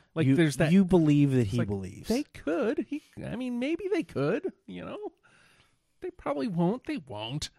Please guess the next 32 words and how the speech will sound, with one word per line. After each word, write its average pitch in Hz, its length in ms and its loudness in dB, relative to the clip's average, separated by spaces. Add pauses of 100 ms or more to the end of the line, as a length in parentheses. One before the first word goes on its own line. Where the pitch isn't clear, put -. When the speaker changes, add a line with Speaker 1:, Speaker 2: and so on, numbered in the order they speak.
(100)
Speaker 1:
But - 120 -10
they 440 80 -2
could. 403 500 0 (120)
They 349 100 -4
could, 311 440 -4
right? 240 320 -4 (140)
Speaker 2:
Nah, 104 140 -14 (260)
man. - 180 -20 (380)
Speaker 1:
They 320 100 -6
could. 214 520 2
Speaker 2:
I 101 80 -6
hate 120 320 -4
to 107 120 -6
have 107 260 -2
to 107 80 -12
Bob's 101 340 -6
Country 101 300 -8
Bunker 95 320 -8
you, 127 300 -12
but 87 180 -12 (120)
Speaker 1:
<laughs> - 100 -8
Speaker 2:
nah. 294 80 0 (1600)
Nah, - 240 -16
man, - 260 -16 (840)
nah. 151 100 2
Speaker 1:
<laughs> - 80 -6 (800)
Uh, 127 460 0 (160)
so 139 320 0 (280)
yours 139 380 -2
is 127 140 -6
the 127 140 0
Rumble? 160 340 0